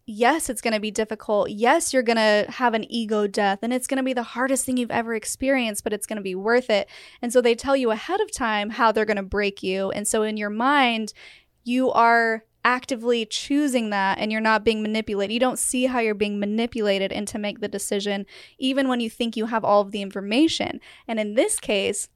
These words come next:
the new movie, they make it so there's a little clause, which was not in the first movie,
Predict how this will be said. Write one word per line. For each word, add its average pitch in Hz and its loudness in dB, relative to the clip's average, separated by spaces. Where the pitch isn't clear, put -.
the 220 -8
new 294 2
movie, 196 0
they 247 4
make 254 2
it - 2
so 208 4
there's 214 0
a 220 2
little 226 2
clause, 226 2
which 208 -4
was 196 -10
not 208 0
in 233 -4
the 262 -2
first 269 -2
movie, 214 -2